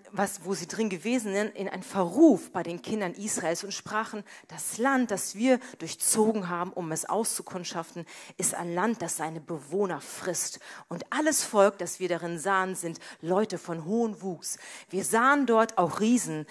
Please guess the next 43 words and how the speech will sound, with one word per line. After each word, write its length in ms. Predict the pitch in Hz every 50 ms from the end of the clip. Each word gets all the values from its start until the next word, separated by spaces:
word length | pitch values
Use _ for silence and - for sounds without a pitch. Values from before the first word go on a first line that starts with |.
| - - -
Söhne 420 | - 160 165 240 254 254 240 -
Enaks 480 | - 208 220 226 190 156 151 156 - - - - - - -
aus 240 | - 185 170 - -
dem 160 | 185 180 180
Riesengeschlecht. 840 | 175 220 226 240 226 226 180 160 156 - - 151 156 147 165 - - - - -
Und 60 | 165
wir 120 | 170 175 175
waren 260 | 196 185 202 214 208
in 140 | 202 190 190
ihren 300 | 196 185 185 - - 180
Augen 340 | 196 214 214 214 190 180 160 139 147 160
wie 240 | 220 269 285 294 247
Heuschrecken 760 | 226 247 240 269 247 - - - 185 165 - - 175 175 160 - - - - -
und 260 | 180 175 175 - -
ebenso 560 | - 208 208 208 214 214 185 - 196 185 165
waren 240 | 185 175 185 185 175
wir 100 | 175 175
vor, 220 | - - 175 160 -
vor 260 | - - - - 190 -
unseren 380 | 196 196 185 160 147 151 151
Augen.“ 480 | - 143 143 139 135 143 147 151 156 151 _ _ _ _ _ _ _ _ _ _ _ _ _ - - - - - - - -
Und 80 | - 196
das 160 | 220 208 -
Ding, 160 | - 311 330
das 140 | 277 226 -
passiert 360 | - 226 - - - 311 -
dann, 160 | 320 320 349 359 349 - - -
es 120 | - - 220
ist 120 | 240 -
wie 60 | 254
so 80 | 233 254
eine 260 | 254 240 208 175 170
Welle. 400 | 247 269 285 277 208 175 160 151 - _ -
Die 80 | 190 180
sprechen 480 | - - - 285 311 320 - 269 240
ganz 260 | - 254 294 311 -
viel 100 | - 269
Schlechtes, 540 | 247 - - 254 262 330 294 - 247 - - - -
Entmutigung 760 | 311 349 359 339 - - 269 277 269 247 226 214 233 233 -
zu 220 | - - 285 269 - - - - - -
und 120 | 208 214 190
wie 60 | 220
eine 200 | 196 196 196